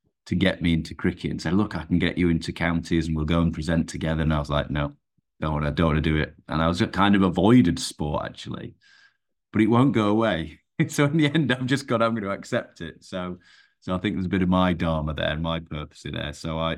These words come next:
I, to, to cut a long story short, after my N L P master practitioner course, I watched a chap present, a guy called Jamie Edwards,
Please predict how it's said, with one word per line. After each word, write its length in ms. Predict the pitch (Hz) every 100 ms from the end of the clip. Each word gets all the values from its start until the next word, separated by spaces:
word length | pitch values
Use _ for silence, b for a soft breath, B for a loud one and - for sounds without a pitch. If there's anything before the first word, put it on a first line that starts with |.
| -
I, 440 | 80 82 85 82 82 _ _ _ _ _
to, 80 | -
to 220 | 90 -
cut 220 | 95 113
a 20 | 80
long 240 | 90 82
story 320 | - 87 78
short, 640 | 78 92 80 73 73 - - _ -
after 380 | 92 - -
my 640 | 82 80 78 78 78 78 76 -
N 120 | 80
L 80 | 80
P 160 | 82
master 300 | 80 80 -
practitioner 440 | - 71 - - 71
course, 320 | 73 73 -
I 80 | 78
watched 480 | 82 85 - - -
a 40 |
chap 320 | - - -
present, 440 | - 76 76 73 -
a 40 |
guy 140 | 80
called 200 | 76 80
Jamie 320 | 78 80 78 76
Edwards, 560 | 76 76 76 - -